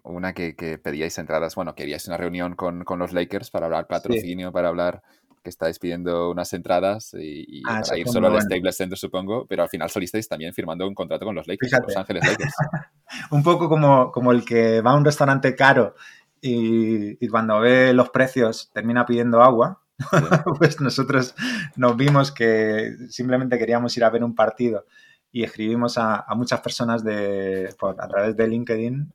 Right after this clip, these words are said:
Speaker 2: eh, muchas personas de los Lakers le dijimos, "Queremos, estamos interesados en invertir en el equipo, eh, nos gustaría tener una reunión con vosotros", tal.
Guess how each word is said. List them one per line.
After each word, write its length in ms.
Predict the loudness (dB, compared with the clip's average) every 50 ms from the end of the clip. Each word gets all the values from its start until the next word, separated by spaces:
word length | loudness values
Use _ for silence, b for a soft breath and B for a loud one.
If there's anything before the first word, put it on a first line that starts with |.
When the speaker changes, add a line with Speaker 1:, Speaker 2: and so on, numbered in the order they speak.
| _ _
Speaker 2:
eh, 480 | -12 -10 -8 -8 -8 -8 -8 -10 -12 -16 -20 _
muchas 200 | -14 -6 -6 -4
personas 320 | -4 -4 -4 -2 0 2 2
de 80 | 4
los 140 | 4 4 4
Lakers 320 | 4 4 2 2 0 0 0
le 80 | 0
dijimos, 540 | 0 -2 -4 -8 -10 -8 -10 -12 -14 -18 _ _
"Queremos, 520 | -12 -10 -8 -6 -6 -4 -4 -4 -6 -8
estamos 260 | -10 -10 -10 -8 -8
interesados 480 | -8 -8 -8 -8 -4 -2 -2 -2 -2 -4
en 80 | -6 -8
invertir 460 | -8 -8 -8 -10 -10 -12 -16 -14 -12
en 100 | -10 -10
el 80 | -10
equipo, 720 | -10 -10 -8 -6 -6 -4 -4 -4 -2 -2 0 0 -2 B B B B B B B B B B B _
eh, 300 | -12 -10 -10 -8 -8 -8
nos 160 | -10 -10 -10
gustaría 340 | -12 -8 -6 -4 -4 -4 -2
tener 140 | -2 -2 -2
una 160 | -2 -2 -4
reunión 380 | -4 -4 -4 -2 -2 -2 -2 -2
con 100 | -4 -6
vosotros", 840 | -8 -6 -2 -2 -2 0 0 0 2 2 2 2 0 -2 -4 -10 -16 _
tal. 200 | -16 -16 -16